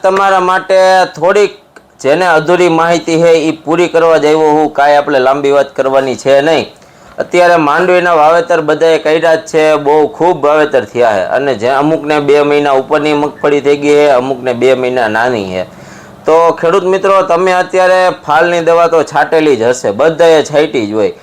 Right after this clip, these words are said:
પણ એની સાથે શું તમે ઝીરો બાવન ચોત્રીસનો ઉપયોગ કર્યો છે કે નહીં?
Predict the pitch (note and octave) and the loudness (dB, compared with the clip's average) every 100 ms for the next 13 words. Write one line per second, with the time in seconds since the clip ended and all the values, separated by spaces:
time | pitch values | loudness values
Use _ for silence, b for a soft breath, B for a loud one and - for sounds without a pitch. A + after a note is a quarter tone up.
0 | B B E3+ D#3+ A#2 E3 G3 F3 F#3+ E3+ | B B -2 -2 0 0 0 0 0 0
1 | D3 F#3+ F#3 F#2+ - D#3+ F#3+ B2 A2+ D3 | 0 0 0 -2 -4 0 0 0 0 2
2 | F3+ E3+ F3 F3 D#3 D3+ D#3+ E3+ D#3+ E3 | 2 2 0 0 0 -2 -2 -6 -4 -2
3 | D#3 D#3 E3 E3 C3 D#3 F3+ E3+ F3 D#3+ | -2 -2 -4 -2 0 2 2 2 0 2
4 | A#2 A2+ G2 | 0 0 -6